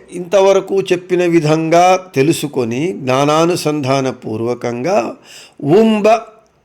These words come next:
భోజనము చేయు, అరితు తెలుసుకొని భోజనము చేయు నర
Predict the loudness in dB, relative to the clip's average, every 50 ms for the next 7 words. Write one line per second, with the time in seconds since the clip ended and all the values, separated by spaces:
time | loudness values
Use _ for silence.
0 | _ -18 -8 -2 2 2 2 4 2 2 2 2 0 0 -2 -4 -4 -4 -2 -2
1 | -4 -4 -2 -2 0 2 2 0 0 -2 -4 -4 -6 -6 -4 -2 -2 -2 -4 -8
2 | -10 -4 -2 -2 0 0 -2 -4 -6 -10 -6 0 2 4 4 4 4 2 2 2
3 | 0 0 -2 -6 -6 -6 -4 -4 -4 -4 -2 -4 -4 -4 -6 -10 -16 _ _ -20
4 | -20 -20 -20 -20 -20 _ -10 -6 -2 0 2 2 4 4 4 2